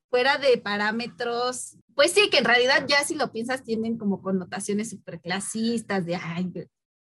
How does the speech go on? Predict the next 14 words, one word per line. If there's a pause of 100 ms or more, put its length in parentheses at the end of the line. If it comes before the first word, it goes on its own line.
(240)
sí,
o
sea,
los,
los
estudiosos,
los
sabios,
incluso
como
dentro
del
contexto
de,